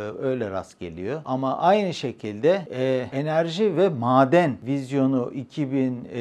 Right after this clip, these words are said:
on yedi dokümanı da o tarihlerde yayımlanmıştı. Yani iki sorunumuz olan terör ve enerji konusunda, e,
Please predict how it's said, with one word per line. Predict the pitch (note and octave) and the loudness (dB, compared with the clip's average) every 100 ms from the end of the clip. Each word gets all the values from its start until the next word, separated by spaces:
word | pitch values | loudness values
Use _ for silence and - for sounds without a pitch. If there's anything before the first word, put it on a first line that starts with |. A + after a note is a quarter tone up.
| B2 | -4
on | B2 C#3+ E3 | -2 0 0
yedi | D#3+ C3 A2 A2+ | -2 -4 -4 -4
dokümanı | A#2+ G#2+ B2+ B2 C#3 B2+ | -4 -4 -6 -4 -4 -4
da | |
o | G#2+ G2 | -6 -6
tarihlerde | G2+ F2+ F2 E2+ F2+ F2 E2 F2+ F2+ | -6 -6 -6 -12 -10 -10 -10 -12 -12
yayımlanmıştı. | G2 F#2 F2 F2+ F2 F2+ E2+ - E3+ | -12 -12 -12 -12 -12 -12 -14 -12 0
Yani | F3+ F#3+ F3+ - - - _ _ | 2 2 0 -6 -20 -20 _ _
iki | E3 - A#3+ | -10 -2 -2
sorunumuz | - G#3+ G3 F#3 G#3 A3 | 6 8 8 6 4 4
olan | D#3+ A#2+ A#2 B2 | 4 2 0 0
terör | C#3+ D#3 F#3+ G3+ F#3+ C#3 | 4 6 6 6 4 4
ve | C#3 B2+ | 2 4
enerji | C3 D3 D3+ C#3+ G#3 | 2 4 4 4 -4
konusunda, | G#3+ A2+ F#2+ F2+ - F#2 F2+ C3 F#3+ G#3 | -4 -8 -8 -12 -12 -10 2 4 4 2
e, | - | 0